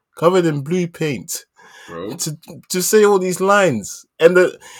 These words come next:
Speaker 1: this wasn't a cheap movie, by the way. I was looking at it, it's like, nah, they
Speaker 2: Bro.
Speaker 1: put money in the set pieces.
Speaker 2: Not even that. Do you know how much the man got paid? You know how much Arnold Schwarzenegger got paid?
Speaker 1: And for those days, it would have been a lot as well, but go on.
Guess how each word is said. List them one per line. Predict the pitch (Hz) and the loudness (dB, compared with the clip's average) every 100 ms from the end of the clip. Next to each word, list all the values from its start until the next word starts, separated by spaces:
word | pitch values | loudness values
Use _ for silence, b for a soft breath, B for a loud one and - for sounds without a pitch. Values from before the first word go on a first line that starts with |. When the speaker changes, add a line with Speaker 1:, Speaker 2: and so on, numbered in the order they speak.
| B | B
Speaker 1:
this | 220 311 | -4 -2
wasn't | 311 262 208 | 0 0 0
a | |
cheap | 196 262 196 | 0 -2 -2
movie, | 233 254 175 | 0 0 2
by | 127 123 | 4 4
the | 113 | 4
way. | 117 | 0
I | 127 | 0
was | 214 226 | 0 -2
looking | 247 202 | -4 -2
at | 143 | -2
it, | |
it's | 131 | -2
like, | 135 120 - - | -2 -2 -4 -14
nah, | 180 226 143 101 | -8 -4 -2 -4
they | 101 294 | -6 -6
Speaker 2:
Bro. | |
Speaker 1:
put | - - | -4 -2
money | 123 160 240 277 214 | -2 -6 -4 -2 -2
in | 165 - b b | -4 -6 b b
the | 160 | -2
set | 165 - 247 - | 0 0 -4 -4
pieces. | - 226 - 147 87 - - _ _ - | -8 -6 -6 -8 -8 -14 -16 _ _ -18
Speaker 2:
Not | 117 160 | -14 -12
even | 113 107 | -12 -12
that. | 120 - _ | -14 -16 _
Do | - | -18
you | |
know | 131 | -14
how | 160 170 | -12 -10
much | 143 143 | -12 -12
the | |
man | 135 135 | -14 -14
got | 123 - | -16 -16
paid? | 160 110 - _ - | -12 -12 -16 _ -20
You | 131 | -16
know | 151 | -14
how | |
much | 139 127 - | -12 -14 -14
Arnold | 135 123 - | -16 -14 -16
Schwarzenegger | 131 113 95 95 | -18 -16 -18 -18
got | 92 92 | -18 -14
paid? | 104 90 _ _ b b | -14 -14 _ _ b b
Speaker 1:
And | 127 135 | -8 -6
for | - | -4
those | 139 180 156 | 4 6 6
days, | 147 147 120 | 2 -2 0
it | |
would | 113 | -2
have | 113 | -2
been | 110 | -2
a | 113 | 2
lot | 127 | 2
as | 98 113 | 2 -2
well, | 110 | -4
but | 92 90 | -4 -6
go | 120 95 | -4 -4
on. | 85 | -6